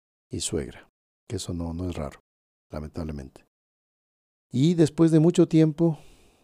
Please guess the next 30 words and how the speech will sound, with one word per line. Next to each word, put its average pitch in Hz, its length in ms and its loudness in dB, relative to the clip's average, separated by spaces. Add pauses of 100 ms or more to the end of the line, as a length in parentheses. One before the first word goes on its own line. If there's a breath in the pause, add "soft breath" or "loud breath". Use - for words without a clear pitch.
(280 soft breath)
este 113 260 -4
señor, 113 480 0 (840)
para 92 200 -4
tratar 107 420 -2
de 107 120 2
ablandarle 98 580 -2
a 90 40 -4
las, 82 360 -6
a 92 80 -8
la, 80 100 -8
a 82 60 -10
su - 160 -4
mamá, 156 240 2
¿no? 113 240 -6
A - 180 -12
su - 140 -10
madre, 123 320 -4 (1000)
le 104 140 0
llevó 101 180 2
la 117 100 6
fotografía 120 760 -2 (640)
de 104 200 0
su 107 240 -6
hijo, 117 520 -6 (1080)
que 104 200 2
ella 107 160 0
no 113 160 -2
conocía 127 500 -4
como 92 220 -8
abuela. 101 340 -8